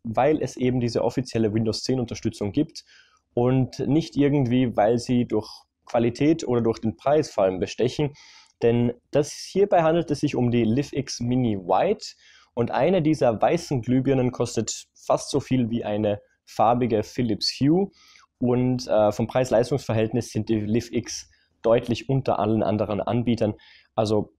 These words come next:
die sind sehr teuer und ich hoffe auch, dass sie ein bisschen mehr bieten können, ähm, wenn sie schon Windows zehn Mobile unterstützen. Also ich bin, beginne jetzt direkt mal mit der Montage der, äh, Smart Home Lichter und zwar direkt hier im Wohnzimmer.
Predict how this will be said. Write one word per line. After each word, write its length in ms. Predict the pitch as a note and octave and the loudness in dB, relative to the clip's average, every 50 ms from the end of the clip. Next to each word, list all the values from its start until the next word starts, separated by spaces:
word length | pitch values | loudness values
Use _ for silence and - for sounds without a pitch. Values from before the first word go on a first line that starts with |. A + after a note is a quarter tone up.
| _ _ _ _ _ - | _ _ _ _ _ -2
die 100 | D#3 F3 | 0 0
sind 200 | - F3+ E3+ D#3+ | 2 0 -2 -2
sehr 300 | - - - C3+ A#2 A#2 | -2 0 2 2 2 2
teuer 400 | - B2+ C3 D#3+ G3 G#3+ F#3+ - | 2 2 4 6 6 4 4 2
und 160 | D3 D3+ C3+ | 0 0 0
ich 120 | C#3 - | -2 -2
hoffe 240 | - C3+ C3+ - C#3 | -2 -4 -2 0 2
auch, 200 | F#2 A2+ A#2 - | 2 2 0 0
dass 180 | - A2 - - | -4 -4 -4 -2
sie 100 | - A#2 | -2 -2
ein 100 | A2 - | 0 0
bisschen 320 | C#3+ C#3 - - B2 A2+ | -2 -4 -2 -2 -2 0
mehr 160 | G#2 F#2 F#2+ | 2 0 0
bieten 340 | - - B2+ C3 B2+ C3 A#2+ | 0 0 -2 -2 -2 -4 -4
können, 340 | - A#2 A2 A2 G#2+ A2 - _ _ _ _ _ _ - | -2 0 0 0 0 -4 -8 _ _ _ _ _ _ -4
ähm, 540 | A2 G#2+ G#2 A2 A2+ A2+ A#2 A#2+ A#2+ A#2 G#2+ | -2 0 0 2 0 0 0 -2 -4 -2 -2
wenn 100 | G2+ G2+ | -2 0
sie 120 | G#2 A2+ | 0 -2
schon 180 | - - A2 G2+ | -2 -2 -2 -2
Windows 300 | G2+ G2+ G2 F#2+ - - | 0 -2 -2 -2 -2 -4
zehn 140 | G#2+ G2 | -2 0
Mobile 280 | F#2+ F2+ F2 F2+ F2 F#2 | 0 0 0 0 -2 -2
unterstützen. 680 | G2+ - C3+ C3 - - F#2+ - - D#2+ D#2+ E2+ - _ _ _ _ _ _ | -2 -4 -4 -4 -4 -6 -6 -6 -6 -8 -8 -8 -10 _ _ _ _ _ _
Also 240 | - C3+ C#3+ A#2+ A2+ | -4 -4 -4 -2 -2
ich 160 | A2 A2 - | -6 -6 -4
bin, 240 | - C3 C#3+ C#3+ - - | -2 -2 -2 -2 -4 -6
beginne 420 | C#3 - C3+ - - F3 F#3+ G#3+ | -2 -2 -2 0 2 2 4 4
jetzt 340 | F#3+ D3+ D3+ D3+ - - - | 6 4 4 2 0 -4 0
direkt 320 | D3+ D#3+ E3 D#3+ - - | 2 2 2 2 0 0
mal 100 | B2 A#2+ | 0 2
mit 200 | A#2+ A#2 A2+ - | 2 2 0 0
der 80 | - A2+ | 0 0
Montage 640 | G#2+ G#2 G2+ G2 - - G#2+ A#2+ - D3 A#2+ B2+ G#2+ | 0 0 -2 -2 -2 -2 -2 -2 -2 -2 -2 -2 0
der, 420 | - A2+ G#2+ G#2 G2+ G#2 G2 - - _ - - _ _ _ _ _ - | 2 2 2 4 2 2 0 -2 -12 _ -20 -20 _ _ _ _ _ -4
äh, 380 | A2+ A2 G#2+ G#2+ A2+ A2+ A2+ A2 | 0 2 2 4 2 2 0 0
Smart 720 | - - - - B2 G#2+ G#2 B2 C#3+ D#3 C#3+ A#2 - - | -2 -6 -4 -2 0 0 2 2 4 2 2 0 -2 -4
Home 320 | G2+ B2+ D3 E3 D3+ A#2+ A2 | 0 0 2 2 2 2 2
Lichter 380 | A2+ A2 - C3 - D3 D3+ | 2 0 -2 0 0 0 2
und 160 | C3 A#2+ G#2+ | 2 0 -2
zwar 500 | - - - A#2 - A2 G#2+ A#2 C3+ C#3 | -4 -8 -10 -6 -2 0 0 2 2 2
direkt 540 | F2 - - - D#3 D#3 D3+ D#3 - - - | 0 -2 -2 0 4 6 6 4 4 2 2
hier 100 | - D3 | 2 4
im 160 | C#3 B2+ A2 G2 | 4 4 2 2
Wohnzimmer. 680 | A#2+ C#3 D#3 E3+ - - - A2 G2+ A#2 D3 D#3 - | 2 2 2 2 0 0 -2 0 2 0 0 -2 -4